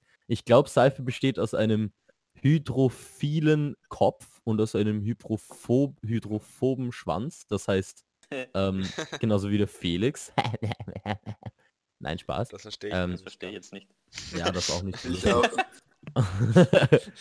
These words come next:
Speaker 1: Ähm, also hydrophil heißt halt wasserliebend, das heißt, sie gehen zum Wasser hin und hydrophob ist halt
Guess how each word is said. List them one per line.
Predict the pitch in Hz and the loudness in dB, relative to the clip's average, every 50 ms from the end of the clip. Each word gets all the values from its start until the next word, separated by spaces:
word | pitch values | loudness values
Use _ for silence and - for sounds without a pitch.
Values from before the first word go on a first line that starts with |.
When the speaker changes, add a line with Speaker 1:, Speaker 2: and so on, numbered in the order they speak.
| - - - - - - - - | -20 -20 -20 -20 -20 -18 -6 2
Speaker 1:
Ähm, | - 120 117 117 113 - - | 6 6 8 6 6 2 0
also | - 113 104 110 104 | 2 4 4 4 2
hydrophil | 87 107 131 131 - 117 117 120 117 - - _ - - - - - 117 135 147 170 151 | 2 2 0 2 2 4 4 4 4 2 0 _ -20 -20 -16 -8 -4 -2 -2 0 2 2
heißt | 110 104 101 - - | 2 2 2 2 2
halt | 104 98 - - - | 0 0 0 -6 -16
wasserliebend, | - - - - - - 92 95 104 - - 107 95 95 95 98 101 98 123 135 165 - | -14 -14 -12 -12 -8 0 0 0 0 2 0 0 0 0 -2 -6 -4 -2 -2 -2 0 -2
das | 104 - - | -4 -2 -2
heißt, | 95 92 - - - | -4 -4 -4 -8 -10
sie | 98 90 _ _ _ _ | -10 -10 _ _ _ _
gehen | - 104 95 98 101 98 | -4 -2 -2 -2 -4 -6
zum | - - 113 104 95 | -6 -6 -4 -4 -2
Wasser | - 95 92 - 104 | -2 -2 -4 -4 -8
hin | 95 101 107 135 143 | -6 -4 -4 -4 -2
und | 120 107 95 - | -4 -4 -4 -4
hydrophob | 113 107 - - 107 95 - - - 101 113 120 - | -6 -6 -4 -4 -6 -6 -6 -4 -2 0 0 0 -2
ist | 107 - | -4 0
halt | - 98 92 - | 0 0 0 -2